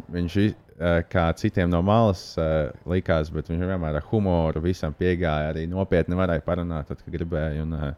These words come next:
savā mūžā paveicis tik daudz, kas ir, kas ir prātam neaptverami, un, ā, un tieši aktiermeistarības ziņā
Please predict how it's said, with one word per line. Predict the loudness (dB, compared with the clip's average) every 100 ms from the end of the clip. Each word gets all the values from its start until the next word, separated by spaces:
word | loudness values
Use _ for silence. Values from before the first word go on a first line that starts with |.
| _ _ _ _ _
savā | 0 2 4 2
mūžā | 2 0 0 0
paveicis | 2 2 4 0 -2 -10
tik | -4 -2 0
daudz, | 2 2 0 -4 -8
kas | -10 -6
ir, | -6 -6 -10 -18 _ _ _ _ _ -12
kas | -10
ir | -6
prātam | 0 0 0 -4
neaptverami, | -4 -4 -6 -6 -4 -4 -6 -6
un, | -6 -6
ā, | -4 -4 -4 -6 -12 _ -6 -4
un |
tieši | 0 2 2 4
aktiermeistarības | 2 4 4 6 4 2 2 0 2 2
ziņā | 4 6 6